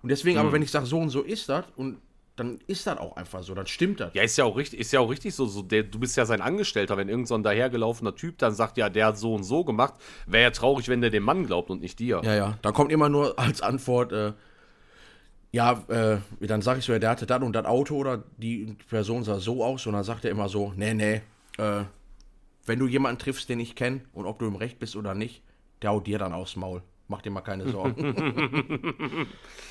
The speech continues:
Speaker 1: Ja, ach, das sind
Speaker 2: Ey,
Speaker 1: immer
Speaker 2: Dominik.
Speaker 1: Leute, die talken gerne.
Speaker 2: Ja, ach, so sind Menschen. Ey, ähm, du, kurze Frage noch an dich. Ähm,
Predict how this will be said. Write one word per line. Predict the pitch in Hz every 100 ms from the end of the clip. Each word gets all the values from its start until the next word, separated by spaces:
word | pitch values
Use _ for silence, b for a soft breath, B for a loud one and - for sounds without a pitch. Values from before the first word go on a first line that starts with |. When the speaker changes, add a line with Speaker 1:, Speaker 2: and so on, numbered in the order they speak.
| B
Speaker 1:
Ja, | 92 98 101
ach, | 95
das | 117 -
sind | 160
Speaker 2:
Ey, |
Speaker 1:
immer | 165 131
Speaker 2:
Dominik. | 127 -
Speaker 1:
Leute, | 113
die | 104
talken | - 101 113 101
gerne. | 87 85 87 - - _ _ -
Speaker 2:
Ja, | - 85 92 87
ach, | -
so | - 127
sind | 143 180
Menschen. | 98 82 - 90 82 B B B B
Ey, | 135 170
ähm, | 127 117 113
du, | 160
kurze | 175 - 196 -
Frage | - 156 202 165
noch | 95
an | 82 80
dich. | 80 - - b b b
Ähm, | 104 110 113 113